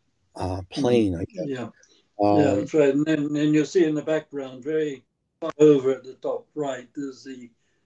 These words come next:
Speaker 2: hint of the hills in the background. So it gives you a sense of perspective going over the hills.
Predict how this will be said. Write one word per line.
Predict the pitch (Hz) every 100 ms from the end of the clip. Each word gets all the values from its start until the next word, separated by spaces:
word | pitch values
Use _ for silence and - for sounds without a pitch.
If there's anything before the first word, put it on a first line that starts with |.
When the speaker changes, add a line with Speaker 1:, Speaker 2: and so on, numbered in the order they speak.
| _
Speaker 2:
hint | - 180 156 120 185
of | 143 117
the | 131
hills | 131 139 135 131 123
in | 131
the | 123
background. | 127 120 135 131 123 120 110 _ _ _ _ _
So | -
it | 147 135
gives | 165 151
you | 143
a | 135
sense | - 147 135
of | 131 120
perspective | 151 120 - 143 - 143 120 117 _ _ _ -
going | 156 143 151
over | 156 147 139
the | 135
hills. | 135 131 123 120